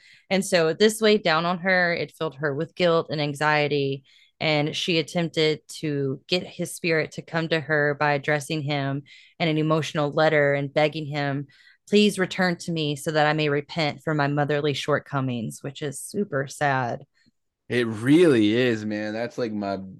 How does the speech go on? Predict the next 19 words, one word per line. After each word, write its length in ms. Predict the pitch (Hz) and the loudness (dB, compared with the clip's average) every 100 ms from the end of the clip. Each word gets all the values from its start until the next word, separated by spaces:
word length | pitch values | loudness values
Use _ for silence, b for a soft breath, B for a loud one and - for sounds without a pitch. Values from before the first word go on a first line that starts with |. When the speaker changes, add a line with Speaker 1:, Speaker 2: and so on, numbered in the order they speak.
| - | -10
Speaker 2:
biggest, 760 | 120 117 117 110 104 - - - - | -6 -6 -6 -6 -8 -10 -20 -20 -6
like, 240 | 110 - | -6 -4
with 220 | 107 98 | -6 -4
movies 460 | 104 110 117 127 120 | -2 0 0 -4 -4
and 160 | 127 | -6
stuff, 360 | 113 131 131 127 | -4 -2 0 0
like, 140 | 104 110 | -4 -4
I 160 | 107 | -4
hate 240 | 113 113 117 | -2 -2 0
watching 360 | 110 107 110 | -2 -4 -6
stuff 300 | 101 - 104 | -8 -8 -8
where 140 | 104 95 - | -8 -10 -8
kids 360 | 110 110 107 | -6 -6 -6
die 400 | 107 113 120 123 - b b b _ | -4 -2 -2 -4 -8 b b b _
or, 140 | 104 | 0
like, 160 | 104 - | 0 0
your 240 | 104 107 | 0 0
kid 240 | 110 120 117 | 0 -2 -2
dies, 500 | 120 127 123 120 | -2 0 -2 -4